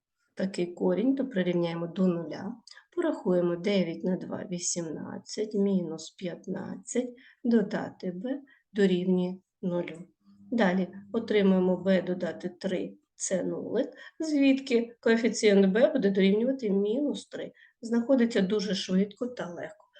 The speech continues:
Аналогічно виконується сімсот тридцять четвертий номер два та три, просто підставляючи корінь. Коренем рівняння в другому випадку буде ікс дорівнює мінус один, звертаю увагу, що саме з мінусом, а в третьому випадку ікс дорівнюватиме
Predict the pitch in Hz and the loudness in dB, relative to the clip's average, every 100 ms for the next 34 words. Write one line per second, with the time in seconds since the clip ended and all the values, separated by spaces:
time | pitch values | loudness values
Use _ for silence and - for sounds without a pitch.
0 | - - 269 294 269 240 233 - 196 185 | -20 0 4 6 6 4 2 2 0 0
1 | 190 190 185 175 175 185 190 - - _ | 0 2 4 2 0 -2 -4 -8 -20 _
2 | - 214 208 - 185 - 196 185 - 185 | 0 2 2 2 0 0 0 0 0 -6
3 | - - 185 180 175 - 185 170 175 170 | -10 -10 -4 -2 -2 0 0 0 -2 -4
4 | 175 190 226 415 - _ - 254 - 185 | -4 0 2 0 -6 _ -6 -4 -2 -2
5 | - - - _ - 302 269 269 - 202 | -2 -8 -20 _ 2 8 8 6 0 -2
6 | - 202 233 233 226 196 175 170 - - | -2 0 2 2 0 -2 -2 -4 -8 -18
7 | _ - 269 214 202 196 190 185 180 175 | _ 6 8 10 10 10 8 8 4 2
8 | 196 185 180 175 - 196 - 185 185 190 | 2 2 2 -2 -6 -18 -8 -2 0 0
9 | - 202 196 190 185 180 190 214 196 185 | 0 -2 4 6 6 8 8 10 8 8
10 | - 180 180 185 185 196 196 196 196 196 | 2 0 -2 -4 -4 -4 0 2 4 2
11 | 190 196 196 196 214 208 208 - 277 - | 0 0 2 2 2 2 2 0 -4 -8
12 | _ - - - _ - 208 185 - _ | _ -20 -20 -20 _ 4 6 4 0 _
13 | _ 262 339 415 311 226 214 190 - 202 | _ 4 6 6 6 6 4 2 -4 -2
14 | 262 254 196 190 214 226 196 190 190 180 | 0 0 2 2 4 2 4 2 2 0